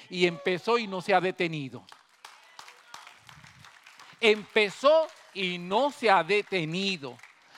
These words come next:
La obra, la manifestación, la acción continua del Espíritu Santo trabajando en uno. Pablo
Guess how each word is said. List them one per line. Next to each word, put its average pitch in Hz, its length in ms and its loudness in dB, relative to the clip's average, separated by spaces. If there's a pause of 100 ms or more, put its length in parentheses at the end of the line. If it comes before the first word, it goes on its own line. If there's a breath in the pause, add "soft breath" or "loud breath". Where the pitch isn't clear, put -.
(160 loud breath)
La 196 320 4 (100)
obra, 294 640 4
la 240 140 0
manifestación, 208 1300 -4
la 220 140 6
acción 269 1300 -4
continua 294 1120 -6 (300 loud breath)
del 175 240 0
Espíritu 277 600 -4
Santo 214 720 -4 (400 soft breath)
trabajando 165 1080 -6 (200)
en 147 260 -10
uno. 120 320 -14 (340 soft breath)
Pablo 147 540 -4